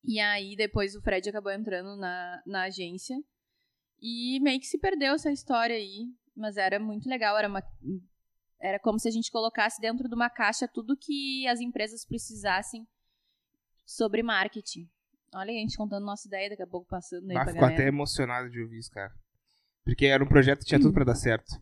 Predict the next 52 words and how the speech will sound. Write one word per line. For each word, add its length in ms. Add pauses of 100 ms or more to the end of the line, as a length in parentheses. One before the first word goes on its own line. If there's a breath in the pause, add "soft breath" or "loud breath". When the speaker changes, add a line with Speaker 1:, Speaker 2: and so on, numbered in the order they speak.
Speaker 1:
Não, 140
mas 140
assim, 340
ó, 140
é, 680
não 580
foi 240
o 140
momento, 560
não 120
é 80
que 60
o 40
projeto 300
não 100
era 120
legal. 460
A 80
gente 260
acabou 340
não 240
tirando 360
do 100
papel 360
mesmo, 320
ele 100
ficou 220
só 540
nas 240
ideias. 560 (840)
Mas 220
aí 240
a 80
gente 720 (540)
depois 360
Temãe 340
pensou 280
em 60
fazer 180
um 100
evento 420
com 100
uma 120
outra 200
galera 340
aí 420
que, 540
que 100
não 100
foi 140
pra 140
frente. 600